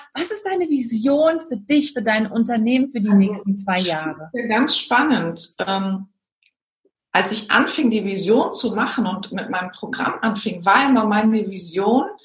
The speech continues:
Speaker 2: ähm, Führungscoach Nummer eins für den Apothekenbereich zu werden, für Apothekenleaderinnen.
Speaker 1: Ja.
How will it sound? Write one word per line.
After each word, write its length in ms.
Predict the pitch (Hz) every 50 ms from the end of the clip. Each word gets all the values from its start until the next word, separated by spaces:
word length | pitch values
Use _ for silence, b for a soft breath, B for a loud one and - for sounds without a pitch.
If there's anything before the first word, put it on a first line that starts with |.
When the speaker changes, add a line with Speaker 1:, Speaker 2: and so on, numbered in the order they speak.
| b b b b b - -
Speaker 2:
ähm, 540 | 202 202 202 202 208 202 202 196 202 - -
Führungscoach 760 | - - - 254 269 277 277 262 - - - 240 233 240 - 233
Nummer 240 | 220 214 214 185 -
eins 480 | - 170 196 233 254 - - - - - 208
für 340 | 208 - - - - 220 214
den 200 | 202 202 202 190
Apothekenbereich 880 | 190 202 202 226 208 - 277 - 247 208 - 170 151 151 156 160 -
zu 160 | - - 175 170
werden, 260 | 165 160 156 160 165
für 460 | - - - 196 185 - - - - _ -
Apothekenleaderinnen. 1080 | - - - 175 170 - 254 247 233 196 165 156 156 156 151 - 156 160 160 165 - - _ -
Speaker 1:
Ja. 320 | 240 202 - - -